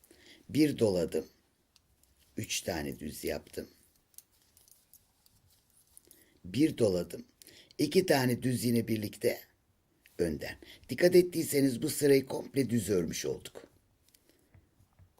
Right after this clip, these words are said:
Yaptım. Bir tane düz ördüm.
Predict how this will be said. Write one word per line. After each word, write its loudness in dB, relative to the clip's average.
Yaptım. -8
Bir 6
tane 2
düz -4
ördüm. -2